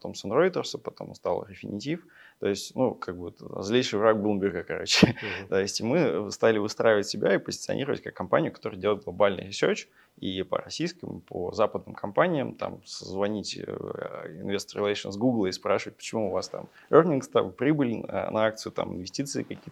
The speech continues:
Speaker 1: и так далее. В общем, короче говоря, непосредственно, а, не там говорить, что мы почитали Goldman Sachs, поэтому мы там во что-то инвестируем. А что наши аналитики посчитали, вот у нас такое мнение, это там мы решили. И, э, делать такую историю. И, соответственно, это определило аудиторию, что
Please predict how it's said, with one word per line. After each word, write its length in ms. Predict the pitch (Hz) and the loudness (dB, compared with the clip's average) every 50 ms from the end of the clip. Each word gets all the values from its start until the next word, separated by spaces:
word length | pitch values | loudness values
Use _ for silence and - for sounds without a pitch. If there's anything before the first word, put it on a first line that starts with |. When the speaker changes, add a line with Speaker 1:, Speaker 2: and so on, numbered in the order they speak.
| - _ | -20 _
Speaker 1:
и 60 | - 147 | -20 -8
так 140 | - 107 98 | -6 -2 2
далее. 220 | 98 98 92 87 90 | 4 4 4 2 0
В 20 | |
общем, 200 | - - - 98 | -4 -4 -6 -6
короче 320 | - 101 95 98 92 - 101 | -6 -6 -6 -6 -8 -8 -6
говоря, 320 | - 101 104 104 98 95 - - - - - | -2 0 0 0 0 -2 -4 -12 -18 -12 -6
непосредственно, 920 | - 110 113 - 110 104 - 143 170 165 - - 120 104 107 101 95 95 - - | -4 -2 0 0 2 4 6 6 4 4 2 -2 -2 0 2 2 2 0 -2 -4
а, 600 | - 87 95 98 95 92 90 90 - - - - | -4 -2 -2 0 0 0 -2 -2 -2 -4 -6 -8
не 340 | - - 101 104 104 98 98 92 | -8 -6 -6 -4 -4 -2 -4 -4
там 280 | - - 95 95 98 | -4 -6 -6 -6 -6
говорить, 220 | 104 98 113 151 156 | -4 -2 -2 -2 -2
что 160 | - - - | -4 -8 -8
мы 100 | 98 95 | -8 -8
почитали 400 | - _ - - - 107 101 - 92 | -10 _ -12 -2 0 0 0 2 0
Goldman 280 | 104 107 101 104 107 | 0 0 0 0 -2
Sachs, 360 | 107 - - 214 214 - - - | 2 4 4 4 4 2 -2 -2
поэтому 280 | - 120 - - 98 98 | -2 0 0 -4 -6 -6
мы 80 | 107 | -6
там 180 | - - - - _ _ _ _ - | -6 -8 -10 -10 _ _ _ _ -6
во 100 | 107 107 | -6 -4
что-то 280 | - - 110 92 - 92 | -2 -2 -2 -4 -4 -8
инвестируем. 520 | 92 95 98 - - 101 95 92 - - - - _ _ _ _ - - - | -10 -10 -10 -8 -6 -6 -6 -6 -8 -12 -14 -20 _ _ _ _ -20 -14 -10
А 60 | - 104 | -10 -8
что 300 | - - 117 110 - - | -2 0 0 0 0 0
наши 340 | - 113 120 123 117 - - | 0 2 4 2 2 0 -4
аналитики 400 | 90 92 95 98 95 - - - - | -6 -4 -4 -6 -8 -10 -12 -18 -16
посчитали, 580 | _ 107 - - 101 - - - 117 110 - | _ -6 -6 -6 0 4 6 6 6 4 2
вот 120 | 95 - - | -2 -4 -4
у 40 | |
нас 180 | 98 120 151 - | -4 -4 -4 -4
такое 280 | - 101 - - 107 104 | -6 -8 -4 -2 -2 -2
мнение, 300 | 101 104 95 - - - | -2 -4 -6 -6 -8 -10
это 180 | - - - - - - _ | -10 -10 -10 -10 -10 -14 _
там 100 | - - 110 | -8 -4 -2
мы 120 | 110 107 | -2 0
решили. 400 | 98 87 - - - - - - _ - - - - - - - - - | -2 -2 -4 -4 -6 -6 -8 -10 _ -18 -20 -20 -20 -20 -20 -20 -16 -8
И, 260 | - 127 165 196 175 | -4 -2 0 2 2
э, 540 | 127 87 - - 85 101 98 95 90 90 87 | 2 2 0 -2 0 2 2 2 2 0 0
делать 320 | 85 107 131 143 113 - - | 0 2 2 2 2 0 -4
такую 260 | - - - 113 110 | -10 -6 -4 -4 -4
историю. 420 | 101 - - 107 95 90 - - | -4 -2 0 0 0 0 0 -4
И, 40 | - - | -8 -6
соответственно, 540 | - - 104 - 110 107 - - - 104 104 | -6 -4 -2 0 0 0 0 -4 -6 -4 -2
это 220 | 123 - - 123 | -2 0 2 2
определило 580 | 104 - - 104 98 101 101 110 117 107 101 92 | 2 2 -2 -6 -8 -4 -2 0 2 2 2 2
аудиторию, 560 | 90 92 95 98 - 113 101 95 87 - - | 0 -2 -6 -2 2 4 4 4 2 -2 -8
что 320 | - - - - - 87 | -10 -12 -10 -8 -6 -6